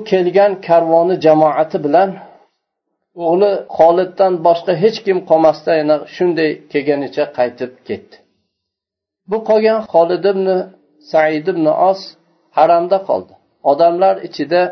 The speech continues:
bu Muhammad sallallohu alayhi vasallamni xabarlarini tekshirdi. Xabarlarni o'rganib chiqdi va u kishini da'vatlari haqida aytilayotgan narsalarga quloq soldi. Lekin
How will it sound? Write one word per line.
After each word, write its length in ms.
bu 160
Muhammad 440
sallallohu 360
alayhi 140
vasallamni 440
xabarlarini 800
tekshirdi. 560
Xabarlarni 600
o'rganib 480
chiqdi 340
va 140
u 140
kishini 320
da'vatlari 640
haqida 540
aytilayotgan 680
narsalarga 580
quloq 320
soldi. 380
Lekin 320